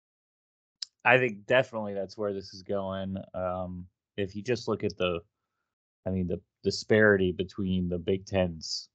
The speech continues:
the Big Ten and S E C T V deals now and everyone else, it's already two,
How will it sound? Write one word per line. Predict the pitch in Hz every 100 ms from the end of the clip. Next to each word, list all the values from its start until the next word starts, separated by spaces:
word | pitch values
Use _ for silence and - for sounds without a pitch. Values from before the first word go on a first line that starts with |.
| _ _ _ _ _ _ _ _ _ _
the | 113
Big | 101 98
Ten | 104 92
and | 80
S | 95 101
E |
C | 87 104
T | 92 98
V | 98
deals | 92 95 95 90 98
now | 98 98 92
and | - - -
everyone | 101 98 98 95
else, | 104 113 - - _ _ _ _ -
it's | 90 104
already | 113 95 90 90 - _ _ _ _ _ _ _ _ _ _ _ _
two, | - 123